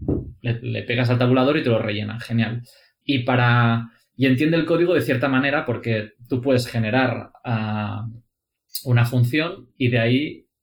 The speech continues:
que él te rellene la explicación de lo que hace la función. Que eso, por ejemplo, me parece muy útil porque te quita tiempo. Entonces, yo creo,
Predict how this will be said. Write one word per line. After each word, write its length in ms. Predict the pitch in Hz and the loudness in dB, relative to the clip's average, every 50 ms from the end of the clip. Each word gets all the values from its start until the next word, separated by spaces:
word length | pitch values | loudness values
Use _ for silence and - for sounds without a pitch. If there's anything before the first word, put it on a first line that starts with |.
| _ _ - - | _ _ -14 -6
que 120 | - 135 131 | -2 0 2
él 120 | 135 127 | 2 2
te 60 | 143 | 2
rellene 380 | 135 131 127 127 127 143 147 139 | 2 2 2 2 2 2 0 0
la 120 | 123 117 110 | 0 0 0
explicación 560 | 110 - - - 135 127 123 120 120 127 120 | -2 -4 -4 -2 -2 -2 0 -2 0 0 0
de 60 | 135 | 0
lo 80 | 139 127 | 0 0
que 60 | 113 | 0
hace 100 | 110 117 | 0 0
la 100 | 117 110 | -2 -2
función. 460 | - 113 110 - - 160 127 - - | -2 -4 -4 -4 -6 -8 -10 -10 -12
Que 80 | - 117 | -8 -6
eso, 100 | 123 117 | -4 -2
por 100 | 123 113 | -2 0
ejemplo, 180 | 120 127 131 | 2 0 2
me 40 | 123 | 2
parece 200 | 117 107 - 123 | 0 -2 0 2
muy 200 | 117 113 113 123 | 2 2 2 2
útil 200 | 123 120 139 - - | 2 0 0 -4 -6
porque 220 | 113 - - - | -8 -10 -10 -10
te 140 | - 120 117 | -10 -8 -6
quita 300 | - 120 120 127 120 120 | -6 -4 -2 -2 -2 -2
tiempo. 400 | - 123 117 113 101 104 - 113 | 0 0 0 0 0 -4 -8 -10
Entonces, 520 | 104 - 113 117 - 113 101 - - _ _ _ _ - - _ _ _ _ _ _ _ _ _ _ _ _ _ _ _ _ | -8 -6 -8 -6 -6 -8 -10 -10 -12 _ _ _ _ -20 -20 _ _ _ _ _ _ _ _ _ _ _ _ _ _ _ _
yo 360 | - 147 147 151 180 185 180 185 | -14 -10 -4 -2 -2 -2 -2 0
creo, 600 | 185 185 185 190 185 190 190 190 - - _ | 0 0 2 2 2 2 0 -2 -6 -10 _